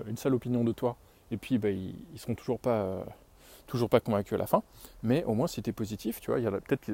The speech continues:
des gens qui vont dire, « Bon, ok, les gens, euh, comment dire, ils me répondent positivement. » En tout cas, ça ne donne pas un sentiment négatif, donc ça, si tu veux, ça te, ça te nuit pas à ta cause, tu vois. Donc, tu vas toujours,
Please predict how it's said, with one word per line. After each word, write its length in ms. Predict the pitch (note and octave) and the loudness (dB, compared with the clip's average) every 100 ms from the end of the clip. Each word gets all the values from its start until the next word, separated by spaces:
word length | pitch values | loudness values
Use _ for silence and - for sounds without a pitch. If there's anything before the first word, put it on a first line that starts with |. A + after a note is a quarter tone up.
| B2 | -2
des 120 | A#2 | 0
gens 100 | C#3+ | 0
qui 140 | - | 0
vont 60 | A2+ | 2
dire, « 180 | C#3+ A#2+ | 2 4
Bon, 180 | B2 | 2
ok, 140 | G#2 - | 2 4
les 300 | D3 C3+ G#2+ | 4 4 2
gens, 280 | - A#2+ A#2 | -2 -4 -2
euh, 200 | F#2+ F#2 G#2+ - - - - - - | -2 -6 -10 -16 -20 -20 -20 -20 -14
comment 160 | - A2 | -6 0
dire, 140 | G#2 G#2+ | 0 2
ils 80 | |
me 60 | A#2 | 4
répondent 400 | A2+ - B2+ A2+ | 2 2 2 2
positivement. » 580 | G2+ G#2+ G#2+ - A2 D#3 - - - - - | 2 0 -2 -2 0 0 0 -16 -20 -12 -8
En 60 | |
tout 80 | A2+ | -2
cas, 100 | C#3+ | -2
ça 140 | - | 2
ne 80 | A2+ | 2
donne 160 | A2 A2+ | 4 2
pas 80 | D3 | 0
un 60 | |
sentiment 340 | C3+ - B2 A#2 | 0 -4 0 2
négatif, 480 | A2+ B2 - G#2+ | 2 0 0 -2
donc 160 | - G2 | -4 -6
ça, 320 | - F#2+ - - - - - - - | -2 -2 -4 -10 -20 -20 -20 -20 -20
si 100 | - | -12
tu 140 | A2+ A#2 | -6 -2
veux, 100 | D3 | 0
ça 140 | - | -2
te, 420 | G2 G#2+ F#2+ F2+ - - | -4 -4 -6 -6 -8 -4
ça 160 | B2 | -2
te 100 | - | 2
nuit 220 | A2 B2+ C#3+ | 4 4 2
pas 140 | C3 | -2
à 100 | C3+ | 0
ta 100 | A2 | -2
cause, 240 | - G2 | -4 -8
tu 120 | - F#2+ | -10 -12
vois. 80 | |
Donc, 140 | F#2+ - | -12 -10
tu 120 | - | -8
vas 40 | |
toujours, 440 | - - D3 E3 | -4 0 0 0